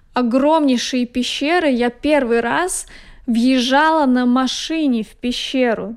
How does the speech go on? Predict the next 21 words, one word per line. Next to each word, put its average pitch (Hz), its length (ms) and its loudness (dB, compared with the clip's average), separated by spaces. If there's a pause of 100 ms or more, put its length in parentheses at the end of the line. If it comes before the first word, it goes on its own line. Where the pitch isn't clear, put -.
То 233 60 -10
есть 220 120 -8
она 240 140 -2
настолько 247 720 0
большая, 277 840 0
что 233 480 0
там 262 260 -2
можно 285 300 0
проехать 254 500 -2
на 247 80 -2
машине. 240 560 -4 (420)
И 240 100 -2
мы 247 140 4
тоже 233 460 2
ходили 240 440 2
вокруг. 247 680 -2
Очень 262 340 2
красивое 240 640 -2
место. 285 480 0
Там 233 220 0
есть 233 480 2